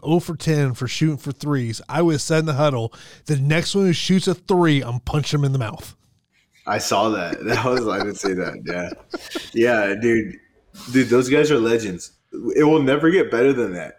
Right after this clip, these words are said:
Speaker 2: It really won't. That is the best studio show of all time, bar none. Kenny Smith and Chuck are amazing. Ernie is the greatest host of all time, and Shaq's been a nice addition to those two.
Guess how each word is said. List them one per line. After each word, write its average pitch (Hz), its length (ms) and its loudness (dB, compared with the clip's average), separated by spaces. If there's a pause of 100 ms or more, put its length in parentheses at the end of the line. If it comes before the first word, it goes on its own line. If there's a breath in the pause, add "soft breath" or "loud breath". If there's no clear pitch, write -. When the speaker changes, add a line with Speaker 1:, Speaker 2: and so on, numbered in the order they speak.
Speaker 2:
It 139 160 2
really 151 300 4
won't. 123 360 0
That 117 220 0
is 131 140 -4
the 131 260 -2
best 117 260 0
studio 110 360 0
show 104 360 -4
of 113 220 -4
all 110 160 2
time, 98 420 -6
bar 110 300 -4
none. 95 400 -8 (380 soft breath)
Kenny 135 300 0
Smith 120 360 -2
and 113 160 -8
Chuck - 480 -4
are 107 200 -4
amazing. 101 640 -6
Ernie 123 300 0
is 117 120 -2
the 110 100 0
greatest 104 440 -2
host 107 360 -4
of 95 100 -6
all 90 160 -2
time, 92 320 -6
and 123 80 -10
Shaq's 151 320 -4
been 107 140 -4
a 98 40 -6
nice 87 280 -10
addition 87 400 -12
to 87 80 -8
those 82 260 -8
two. 90 300 -8